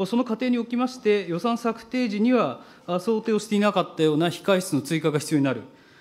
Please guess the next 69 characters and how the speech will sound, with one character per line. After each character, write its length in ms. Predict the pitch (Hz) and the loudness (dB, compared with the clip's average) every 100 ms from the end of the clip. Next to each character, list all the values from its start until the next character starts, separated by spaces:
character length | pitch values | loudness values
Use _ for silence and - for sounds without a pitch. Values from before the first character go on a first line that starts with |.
| _ - | _ -6
あ 100 | 180 | -2
る 100 | 220 | -2
い 100 | 196 | 0
は 140 | 220 | 0
そ 80 | 214 | 0
の 100 | 165 | 2
警 200 | 196 196 | 4 4
備 140 | 185 | 4
用 180 | 190 190 | 2 4
の 80 | 180 | 2
モ 160 | 185 | 4
ニ 120 | 190 180 | 2 2
タ 100 | 147 | 0
ー 20 | |
と 100 | 131 | -2
い 40 | 131 | -4
っ 20 | |
た 100 | - | 0
も 100 | 151 | 2
の 120 | 180 | 2
を、 40 | 156 | 2
ま 100 | 147 | 2
あ、 40 | |
昨 220 | 147 160 | 0 0
今 180 | 160 135 | 2 2
の 260 | 123 120 120 | 0 -4 -6
こ 100 | 147 | -4
の 80 | 131 | -2
状 140 | 131 | 0
況 120 | 131 143 | 0 0
に 80 | |
鑑 300 | 131 139 143 | 0 0 0
み 80 | 147 | 0
れ 100 | 127 | -2
ば、 280 | 127 139 - - - | -4 -6 -8 -20 -10
あ、 100 | - | -6
そ 80 | 143 | -4
う 40 | 147 | -2
い 20 | |
っ 20 | |
た 100 | 165 | 0
も 100 | 170 | 2
の 80 | 180 | 2
も 220 | 131 117 - | 0 -4 -12
設 180 | 147 135 | -4 -4
置 80 | - | -4
す 120 | - | -6
る 100 | 135 | -4
必 100 | 143 | 0
要 60 | 139 | 0
が 60 | |
あ 40 | 156 | 0
る 60 | |
で 100 | 139 | -2
あ 60 | 113 | -4
ろ 80 | 113 | -6
う 60 | |
と 180 | - - - | -10 -14 -12
い 60 | 156 | -4
っ 20 | |
た 120 | 202 | -2
よ 40 | 165 | 0
う 20 | |
な 40 | |
判 140 | 180 165 | 0 -2
断 100 | 143 | -2
な 100 | 143 | -4
ど 120 | |
が 100 | 127 | -6